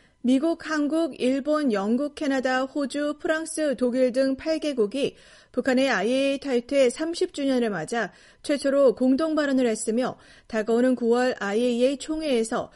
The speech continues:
북핵 규탄 결의 채택의 필요성을 강조했다는 것입니다. 유럽연합 이유도 이날 발언을 통해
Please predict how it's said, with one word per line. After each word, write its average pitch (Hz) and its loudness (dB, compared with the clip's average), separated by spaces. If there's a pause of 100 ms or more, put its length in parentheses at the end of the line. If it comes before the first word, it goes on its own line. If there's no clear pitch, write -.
(240)
북핵 302 -2
규탄 311 -2
결의 277 0
채택의 254 0
필요성을 254 0
강조했다는 226 -2
것입니다. 196 -8 (600)
유럽연합 285 4
이유도 277 0
이날 254 2
발언을 233 0
통해 220 -4